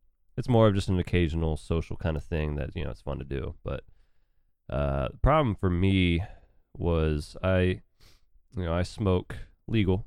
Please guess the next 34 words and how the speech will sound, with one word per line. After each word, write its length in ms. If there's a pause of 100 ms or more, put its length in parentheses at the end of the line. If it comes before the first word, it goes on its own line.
(520)
marijuana 400 (440)
every 180
day, 240 (540)
you 100
know, 200
Delta 260
eight, 160 (640)
stuff 180
you 80
get 200
from 360 (100)
vape 240
stores. 480 (600)
Um, 540 (840)
and 160
I, 120
I, 600
I've 100
smoked 280
for 300 (160)
a 40
very 220
long 200
time 280
now, 260 (180)
and 140
it's 140
just 160
kinda 320 (160)
part 180
of, 140 (960)
part 240
of 120
me. 280